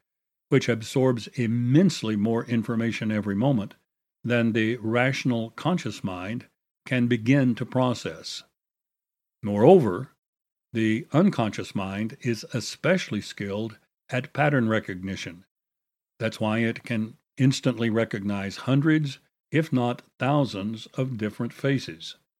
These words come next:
Even in the midst of dilemma, ambiguity, or uncertainty,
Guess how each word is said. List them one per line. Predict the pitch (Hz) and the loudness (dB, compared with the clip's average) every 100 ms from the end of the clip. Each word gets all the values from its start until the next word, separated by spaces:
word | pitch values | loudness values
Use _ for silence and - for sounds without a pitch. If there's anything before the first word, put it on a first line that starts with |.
| _ _ _ _ _ _ _ _ | _ _ _ _ _ _ _ _
Even | - 151 160 185 175 | 2 4 4 2 0
in | - 117 | 0 2
the | 107 | 2
midst | 113 139 - | 2 0 -4
of | 101 92 | -10 -6
dilemma, | 95 90 110 135 147 214 _ - | -6 -2 0 0 0 -4 _ -10
ambiguity, | 107 98 95 107 135 135 147 131 | -6 -4 -2 2 2 2 0 -2
or | 101 101 113 | -4 -6 -4
uncertainty, | 120 135 - 131 101 90 82 85 | -2 0 0 0 -2 -6 -12 -16